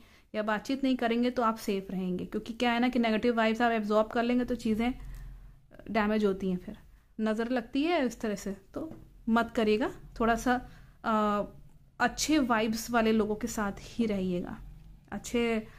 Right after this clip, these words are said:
अ, माहौल में रहने की कोशिश करिएगा, तो अपने आप अपनी एनर्जी को बचा पाएंगे।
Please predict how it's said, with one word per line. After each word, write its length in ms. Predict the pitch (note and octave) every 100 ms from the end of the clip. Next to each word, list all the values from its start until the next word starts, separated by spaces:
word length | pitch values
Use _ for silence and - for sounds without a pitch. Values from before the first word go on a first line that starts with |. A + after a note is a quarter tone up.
| - - -
अ, 100 | G#3
माहौल 560 | G#3 G3+ - A3+ A#3
में 120 | A3+
रहने 180 | G#3 G#3
की 60 | G3+
कोशिश 340 | F3+ F3+ F#3+
करिएगा, 420 | - F#3 F3+ F#3+
तो 140 | G3+ A#3+
अपने 280 | A3 A3+ B3
आप 200 | B3 B3+
अपनी 220 | B3 B3
एनर्जी 420 | A3+ A3 A3 B3
को 280 | A#3+ C4+ - - - - - G#3+
बचा 320 | A3 A#3 A#3
पाएंगे। 500 | A3+ G3 A2 -